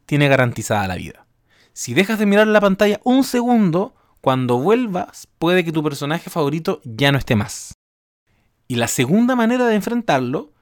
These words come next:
es la escuela Gilligan, la muerte digna. No es para todos, por supuesto, pero cuando Gilligan, y en este caso Gould,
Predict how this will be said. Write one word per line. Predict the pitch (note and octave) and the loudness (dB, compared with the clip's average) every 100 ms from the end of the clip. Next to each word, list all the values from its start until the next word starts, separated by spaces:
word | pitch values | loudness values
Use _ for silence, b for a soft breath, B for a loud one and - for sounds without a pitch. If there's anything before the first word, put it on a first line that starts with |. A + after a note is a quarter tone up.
| _ _ | _ _
es | - D#3 | -8 -2
la | D#3+ | -2
escuela | - E3 E3 - | 0 -2 -2 -4
Gilligan, | A2+ A#2 A#2+ G#2+ E2 - - _ _ _ _ _ _ _ _ | -12 -4 -2 -2 -4 -14 -20 _ _ _ _ _ _ _ _
la | G2 G2+ | -4 -2
muerte | A2 B2+ C3+ B2+ | 2 2 2 -2
digna. | A2 F#2 E2 F2 _ _ _ _ _ _ _ | -2 -4 -8 -14 _ _ _ _ _ _ _
No | - A2 A2 C3 | -12 -6 -2 -2
es | C3+ | 0
para | E3 E3 | 0 2
todos, | G3+ D3+ F#3+ - _ _ | 2 0 -2 -12 _ _
por | G#2+ | -8
supuesto, | - D3+ C#3+ - C3+ - _ | -4 -2 -2 -4 -12 -12 _
pero | A#2+ A2 | -6 -2
cuando | A#2+ A#2+ B2 | -2 -2 -4
Gilligan, | G3+ A3 G3 G3 E3 | -2 -2 -2 -2 -4
y | B2+ | -4
en | |
este | D3+ D3+ | -2 -2
caso | D#3+ D#3 D3+ | -4 -2 -2
Gould, | D#3 F#3 | 0 0